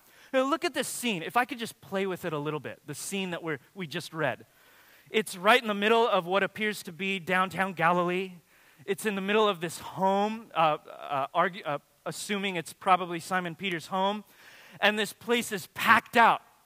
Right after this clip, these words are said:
It's packed out with all of the glitterati from stretching, uh, throughout the, the Middle East. It's Pharisees and scribes.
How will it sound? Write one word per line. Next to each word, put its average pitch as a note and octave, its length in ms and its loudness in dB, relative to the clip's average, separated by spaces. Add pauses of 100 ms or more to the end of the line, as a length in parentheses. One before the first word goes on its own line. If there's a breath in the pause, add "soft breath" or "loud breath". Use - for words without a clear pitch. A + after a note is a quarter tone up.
(360 soft breath)
It's - 280 -2
packed A#3 440 4
out A3+ 260 8 (340 soft breath)
with G3 220 -2 (140)
all C#4+ 360 10
of B3 120 -2
the C4 80 2
glitterati B3+ 920 8
from A3 320 -2
stretching, A#3+ 800 -2 (200 loud breath)
uh, G3 140 8
throughout A#3+ 720 6
the, G#3+ 260 2
the G#3 80 0
Middle A3 320 2
East. G3+ 380 -4
It's F#3+ 260 -4
Pharisees C#4 1000 2
and F3+ 200 -6
scribes. B3+ 840 0